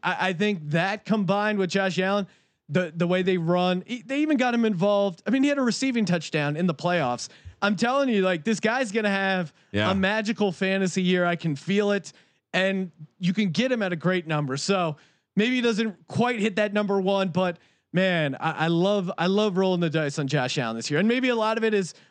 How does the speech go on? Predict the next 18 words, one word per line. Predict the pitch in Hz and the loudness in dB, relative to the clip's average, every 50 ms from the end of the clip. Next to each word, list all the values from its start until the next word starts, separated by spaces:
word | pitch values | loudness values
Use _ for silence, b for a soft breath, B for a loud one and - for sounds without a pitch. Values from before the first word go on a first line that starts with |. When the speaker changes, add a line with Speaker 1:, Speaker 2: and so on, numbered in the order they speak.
| b _ | b _
Speaker 1:
from | 185 190 190 | 0 2 2
watching | 185 196 208 202 220 214 | 2 2 0 0 0 0
him | 202 196 202 202 | 0 2 2 2
in | 202 202 196 | 0 2 2
Madden | 190 190 196 190 185 175 | 2 2 0 0 0 0
Mayhem | 170 180 185 185 196 202 202 196 | 0 0 0 0 0 0 0 0
and, | 170 165 156 - | 0 0 -4 -6
and | - 156 151 156 151 151 143 B B B - | -4 -2 0 0 0 -2 -4 B B B -2
Speaker 2:
I | 185 202 | 0 0
mean, | 202 185 185 | 2 2 2
Speaker 1:
our | |
Speaker 2:
how | 196 202 214 | 2 2 2
many | 220 208 214 | 2 2 2
Speaker 1:
simulated | 214 214 214 214 196 185 | 2 2 2 0 0 0
Madden | 196 196 196 208 214 202 | 0 0 0 0 0 2
tournament, | 208 214 220 233 240 247 226 170 | 2 0 0 0 0 0 0 0
but | 190 175 | 0 0
Speaker 2:
h-, | 165 | -2